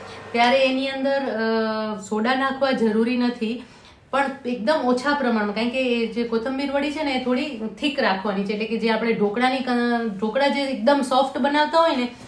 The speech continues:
એવી આ કોથમીર વડી નથી બનાવવાની હોતી. એટલા માટે ઢોકળામાં જેટલા પ્રમાણમાં આપણે સોડા અથવા તો ફ્રૂટ સોલ્ટ ઉમેરીએ છીએ ને એટલું નથી ઉમેરતા,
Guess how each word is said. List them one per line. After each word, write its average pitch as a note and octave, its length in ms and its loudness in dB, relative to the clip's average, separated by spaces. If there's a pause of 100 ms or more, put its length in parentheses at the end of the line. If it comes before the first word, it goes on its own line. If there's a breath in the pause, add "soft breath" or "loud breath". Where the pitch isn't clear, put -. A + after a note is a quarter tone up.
(420 loud breath)
એવી C4 220 2
આ C#4 160 8
કોથમીર C4 440 0
વડી C4+ 220 2
નથી A#3 260 2
બનાવવાની G#3 520 2
હોતી. A#3+ 360 -4 (240 loud breath)
એટલા C#4 200 0
માટે D4 380 2
ઢોકળામાં A#3 520 0
જેટલા A#3+ 240 0
પ્રમાણમાં B3+ 480 2
આપણે B3 280 0
સોડા A3+ 320 2
અથવા A#3 300 4
તો A3+ 220 -2
ફ્રૂટ A3 200 -2
સોલ્ટ A#3 240 -2
ઉમેરીએ D4 340 0
છીએ C#4+ 120 0
ને A#3+ 80 0
એટલું A#3+ 240 -2
નથી B3+ 200 -2
ઉમેરતા, A3 500 0